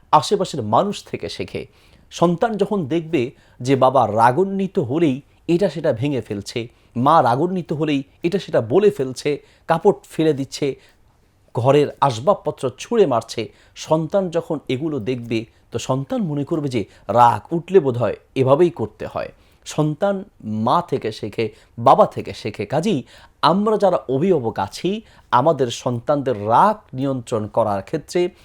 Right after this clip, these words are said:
সর্বপ্রথম আমাদের রাগ নিয়ন্ত্রণে অভ্যস্ত হতে হবে। নাম্বার দুই হচ্ছে, সন্তানের জেদ বা রাগ কমাতে চাইলে সন্তানকে রাগ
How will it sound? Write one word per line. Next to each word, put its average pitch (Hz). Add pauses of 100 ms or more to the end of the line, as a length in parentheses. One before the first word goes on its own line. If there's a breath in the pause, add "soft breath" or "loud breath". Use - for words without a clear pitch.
(120)
সর্বপ্রথম 180 (400 soft breath)
আমাদের 165
রাগ 113
নিয়ন্ত্রণে 135
অভ্যস্ত 101
হতে 101
হবে। 82 (540 soft breath)
নাম্বার 139
দুই 165
হচ্ছে, 151 (260 soft breath)
সন্তানের 165
জেদ 160
বা 139
রাগ 113
কমাতে 151
চাইলে 117 (260 soft breath)
সন্তানকে 151
রাগ 127